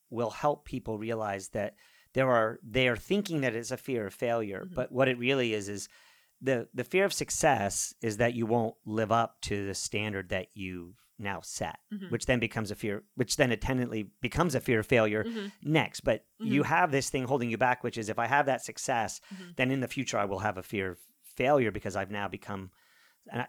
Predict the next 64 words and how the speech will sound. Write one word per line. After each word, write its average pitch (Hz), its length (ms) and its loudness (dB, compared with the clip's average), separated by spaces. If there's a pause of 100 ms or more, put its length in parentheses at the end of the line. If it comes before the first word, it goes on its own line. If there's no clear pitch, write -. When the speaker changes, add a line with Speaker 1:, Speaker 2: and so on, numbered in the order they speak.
Speaker 1:
that's 160 260 6
why 147 220 6
I 127 80 6
Speaker 2:
Yeah. 123 60 4
Speaker 1:
always 123 260 4
Speaker 2:
Okay. 123 60 4
Speaker 1:
laugh 131 240 8
about 185 320 8
this 226 120 6
Speaker 2:
Yeah. 202 80 -2
Speaker 1:
particular 233 460 2
topic, 226 400 0
because 165 280 0
it's 135 140 -6
like, 131 240 4 (260)
it's 151 200 -2
all 202 160 4
fear 220 240 0
of 196 80 -2
failure, 165 480 4
but 117 160 0
a 127 40 0
lot 135 200 0
of 165 80 -4
times 135 260 -6
it 127 120 -8 (120)
comes 143 540 -2
from 107 720 -4 (180)
people 151 220 -4
aren't 143 180 -2
recognizing 110 720 -2
that 101 220 0 (560)
if 147 140 0
I 147 120 6
run 139 180 4
under 127 160 2
three 120 240 2
hours 107 280 2
for - 160 -4
a 101 60 0
marathon, 98 880 -4
then 110 540 -4
the 113 100 -4
next 107 220 -4
time 110 160 -4
I 104 60 -4
go 104 100 -2
out 104 160 -2
for - 60 -8
a 95 40 -6
marathon, 107 320 -6
I'm 98 60 -4
gonna 95 140 -6
need 95 140 -8
to 95 60 -10
run 95 140 -6
under 92 160 -12
three 92 240 -8
hours. 123 460 -6
Speaker 2:
Uh-huh. 247 120 -16
Speaker 1:
And 120 140 2
everybody 135 460 6
around 139 420 2
me 104 320 -2